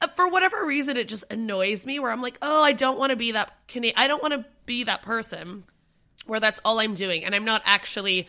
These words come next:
immersing myself in, like, British culture." And I remember when we first came over, I said to myself, you know, "I'm not gonna do that." I, I thought that, you know, hanging out with only Canadians and finding Canadian groups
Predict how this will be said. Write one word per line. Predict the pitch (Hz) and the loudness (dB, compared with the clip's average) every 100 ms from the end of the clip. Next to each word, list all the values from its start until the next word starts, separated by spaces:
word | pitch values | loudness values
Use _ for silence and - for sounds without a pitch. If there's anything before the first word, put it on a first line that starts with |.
| - - - | -12 -14 -6
immersing | 220 208 196 220 | -2 -2 -4 -4
myself | 208 196 190 170 170 | -4 -4 -4 -4 -6
in, | 180 | -8
like, | 170 170 | -10 -12
British | 165 175 - | -10 -10 0
culture." | 285 285 175 | 0 0 -4
And | - 247 | -2 0
I | |
remember | 262 277 262 226 - - - - | 0 0 -2 -2 -8 -20 -20 -12
when | 190 214 | -6 -4
we | 214 | -2
first | 208 202 | -4 -6
came | - 202 | -6 -4
over, | 175 170 | -2 -2
I | 175 175 180 170 | 2 2 2 -4
said | - 196 | -4 -4
to | 185 | -4
myself, | 175 170 165 156 - | -8 -6 -6 -6 -10
you | 180 | -8
know, | 151 | -6
"I'm | 185 | -4
not | 208 196 185 | 0 0 0
gonna | 196 175 | -8 -8
do | 170 | -8
that." | 160 156 160 - - - _ | -8 -6 -6 -8 -20 -20 _
I, | 202 214 - | 2 4 2
I | 220 | 0
thought | - 220 208 | 0 -4 0
that, | 202 - | -4 -4
you | 196 | -8
know, | 175 | -6
hanging | 180 208 262 277 240 | -6 0 0 0 -2
out | 226 | -4
with | 208 - | -6 -6
only | 208 214 | -4 -4
Canadians | 208 208 190 190 202 190 196 | -6 -4 -2 0 0 -2 -6
and | 190 180 | -10 -2
finding | 208 208 214 214 | 0 2 0 -6
Canadian | - 202 196 185 170 | -8 -6 -4 -6 -6
groups | 156 170 330 - - | -6 -6 -6 -10 -16